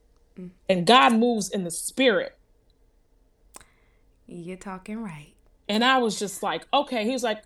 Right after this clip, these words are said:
Speaker 2: my husband, we put the barrels down. He says, "Okay, babe, now what?" I was like, "Just go get the rest of the stuff. I'ma figure it out." By the time he came upstairs, there was three, four tables. There was tablecloths being put. And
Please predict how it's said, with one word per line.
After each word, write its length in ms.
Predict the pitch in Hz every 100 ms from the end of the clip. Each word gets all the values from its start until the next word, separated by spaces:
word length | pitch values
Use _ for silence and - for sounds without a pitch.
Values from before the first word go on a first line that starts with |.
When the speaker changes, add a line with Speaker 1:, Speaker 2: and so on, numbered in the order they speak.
| -
Speaker 2:
my 160 | 220
husband, 380 | 240 247 226 220
we 80 | 254
put 220 | 262 285
the 60 | 202
barrels 340 | 240 262 247
down. 180 | 220 220
He 80 | 254
says, 220 | 247 226
"Okay, 240 | 254 247
babe, 260 | 226 220 214
now 240 | 220 262
what?" 220 | 233 190 - -
I 40 | -
was 100 | 196
like, 120 | 202
"Just 180 | 214 226
go 120 | 254
get 180 | 226 262
the 80 | 240
rest 240 | 254 247
of 60 | 240
the 60 |
stuff. 280 | 233 - 180
I'ma 160 | 180 196
figure 380 | - 247 233 240
it 80 | 233
out." 160 | 196
By 120 | 180
the 60 | 175
time 220 | 247 233
he 80 | 240
came 300 | - 240 240
upstairs, 380 | 240 - 240 226
there 100 | 233
was 120 | 175
three, 360 | - 247 269 269 - -
four 220 | 262 269
tables. 480 | 262 254 254 254 254
There 120 | 233
was 160 | 185 180
tablecloths 600 | 277 262 247 269 254 254
being 260 | 269 254 233
put. 220 | - 285 - - - -
And 160 | 254